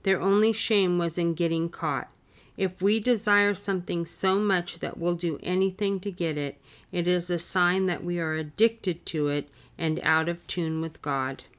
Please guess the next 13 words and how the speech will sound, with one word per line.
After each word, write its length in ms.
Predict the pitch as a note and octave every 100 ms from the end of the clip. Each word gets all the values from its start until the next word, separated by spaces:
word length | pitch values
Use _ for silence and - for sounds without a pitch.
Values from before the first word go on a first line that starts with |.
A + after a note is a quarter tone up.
| _ _ _ _ - -
Then 220 | F3+ F3+
I 120 | F#3
have, 520 | F3+ E3 G3 F3 D#3+ -
um, 240 | F3+ F3 F3+
being 320 | G3+ G#3+ A#3
a 80 | B3
prophet 480 | - G3+ E3+ G#3
in 160 | G3 F3
Jeremiah's 760 | F3+ F3 F3 F#3 E3+ E3+ D#3+
day 220 | - D#3+ D#3
was 260 | D#3+ D3+
risky 380 | D3+ D3+ - E3+
business. 680 | D#3 D#3+ D#3 E3 D3 -